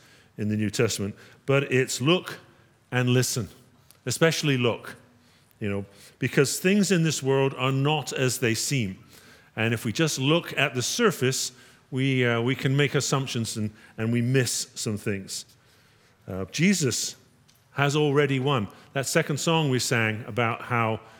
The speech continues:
you know, the, uh, with his power threatens the enemy's camp. No, no, no. He has obliterated the enemy's camp. The battle's over. Jesus has won already, all right?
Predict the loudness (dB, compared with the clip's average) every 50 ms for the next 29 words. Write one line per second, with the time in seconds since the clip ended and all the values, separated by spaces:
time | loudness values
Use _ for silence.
0 | -20 -14 -8 -6 -4 -2 0 0 0 -2 -4 -8 -20 -20 -20 -20 -20 _ _ -6
1 | -4 -2 0 0 0 0 0 -2 -2 -4 -4 -6 -8 -10 -8 -8 -6 -6 -6 -6
2 | -6 -8 -12 -20 -20 -20 -20 -20 -20 -20 -20 -20 -20 -20 -20 _ _ _ -16 -8
3 | -4 -4 -4 -4 -4 -4 0 2 4 4 4 4 2 0 -2 -4 -2 0 0 0
4 | 0 -2 -2 0 2 4 4 4 4 2 0 -2 -2 -2 -2 -2 -2 -2 -6 -14
5 | -20 -16 -8 -2 0 2 2 2 2 0 0 0 2 2 4 4 4 2 0 0
6 | 2 2 2 2 2 2 4 4 4 4 2 0 0 -2 -2 -4 -18 -12 -4 0
7 | 2 2 2 2 0 0 -2 -2 -2 0 -2 -2 -2 -6 -14 -20 -20 -20 -20 _
8 | -4 2 4 4 4 4 4 0 2 4 4 4 4 2 0 -2 0 0 2 2
9 | 4 4 2 2 2 2 2 0 0 0 0 -2 2 2 4 4 4 2 0 -4
10 | -6 -10 -20 -8 -2 0 2 2 4 4 4 4 2 2 -2 -4 -6 -14 -20 -20
11 | -20 _ -12 -8 -4 -2 -2 -2 -2